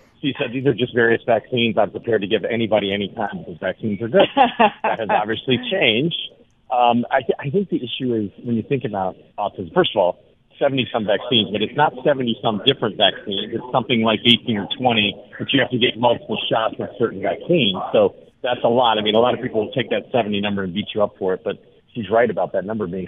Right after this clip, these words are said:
Speaker 1: so high. And quite frankly, at that time, you know, were we using Monsanto chemicals on food? Did we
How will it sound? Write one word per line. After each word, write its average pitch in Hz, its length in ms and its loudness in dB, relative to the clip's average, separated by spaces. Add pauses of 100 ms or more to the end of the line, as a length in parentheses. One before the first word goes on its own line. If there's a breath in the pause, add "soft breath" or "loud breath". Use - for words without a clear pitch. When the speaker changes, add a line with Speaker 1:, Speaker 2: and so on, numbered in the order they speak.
Speaker 1:
so 95 140 -4
high. 135 520 -6
And 107 240 0 (120)
quite 127 260 -2
frankly, 135 300 0
at 101 100 -6
that 123 260 0
time, 127 380 -4 (480 loud breath)
you 156 100 -4
know, 135 340 6
were 143 200 4
we 139 100 6
using 127 560 2
Monsanto 117 800 -4 (120)
chemicals 117 440 -4
on 113 260 -4
food? 120 320 2
Did 104 120 -2
we 110 140 -2